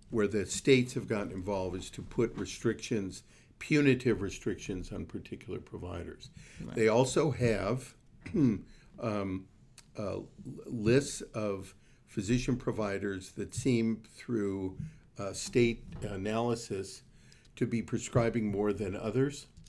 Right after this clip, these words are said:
Speaker 2: Mm-hmm.
Speaker 1: That puts them on a target list, and that target list then becomes something that is involved.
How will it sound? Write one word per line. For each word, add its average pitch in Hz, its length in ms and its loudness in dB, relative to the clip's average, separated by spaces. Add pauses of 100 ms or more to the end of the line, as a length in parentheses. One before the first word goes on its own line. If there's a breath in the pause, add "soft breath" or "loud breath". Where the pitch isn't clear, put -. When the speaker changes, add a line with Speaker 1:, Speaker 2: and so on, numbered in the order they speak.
(180)
Speaker 2:
Mm-hmm. 143 300 -6 (340)
Speaker 1:
That 127 280 4
puts 123 220 -2
them 117 180 0
on 101 160 -2
a 95 60 -6
target 113 520 -2
list, 131 340 -4 (440 soft breath)
and 113 120 0
that 107 200 2
target 120 420 2
list 101 280 0
then 95 140 0
becomes 95 400 -6
something 98 400 -6
that 92 140 -4
is 90 160 -10
involved. 95 520 -6